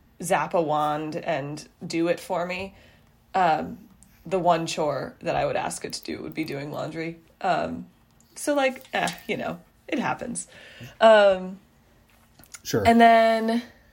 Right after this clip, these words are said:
Speaker 1: I would say that my, okay, so my high and God moment kind of go together.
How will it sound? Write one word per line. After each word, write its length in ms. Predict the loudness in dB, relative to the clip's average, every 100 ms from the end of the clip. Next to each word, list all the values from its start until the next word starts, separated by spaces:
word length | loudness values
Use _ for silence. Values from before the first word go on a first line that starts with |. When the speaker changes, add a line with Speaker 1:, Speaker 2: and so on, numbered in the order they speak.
| _ _ _ _ _ -20 _ _ _ _ _ 2
Speaker 1:
I 460 | 6 8 6 6 2
would 200 | -2 -4
say 840 | -2 2 2 2 0 -2 -6 -10 -20 _ _ _ _ _ -8
that 280 | 2 2 2
my, 600 | 0 2 2 2 0 -4 -6
okay, 200 | -2 -2
so 140 | 2
my 100 | 2
high 220 | 2 2 0
and 120 | 2
God 200 | 0 0
moment 240 | -4 -8
kind 340 | -8 -4 -4 -4
of 100 | -6
go 180 | -6
together. 440 | -4 -4 -4 -6